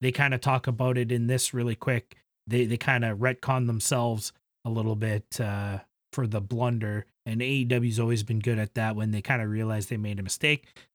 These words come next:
They rewrite it and work it in, kind of explain it a little bit, which is always really cool. But yeah, this was, I mean, this was an okay segment. It, it was classic Inner Circle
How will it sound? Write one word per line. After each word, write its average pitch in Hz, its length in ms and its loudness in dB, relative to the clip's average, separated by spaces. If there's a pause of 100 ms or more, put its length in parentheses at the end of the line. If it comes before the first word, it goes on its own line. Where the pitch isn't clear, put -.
They 117 180 2
rewrite 123 500 4
it 123 200 2
and 107 160 -2
work 117 240 0
it 110 120 -2
in, 110 320 -2 (320)
kind 107 220 -2
of 104 160 -4
explain 107 500 -4
it 104 140 -2
a 101 40 -4
little 101 260 -4
bit, 107 240 -4
which 104 220 -4
is 101 120 -2
always 107 340 0
really 101 240 -4
cool. 104 300 -6 (560)
But 135 80 0
yeah, 143 160 4
this 143 180 2
was, 143 220 2 (1000)
I 160 60 -4
mean, 165 160 4
this 170 160 4
was 160 140 4
an 170 100 6
okay 165 260 4
segment. 147 440 0
It, 135 80 0
it 131 440 -4
was 131 160 2
classic 151 460 0
Inner 127 200 -2
Circle 127 460 -4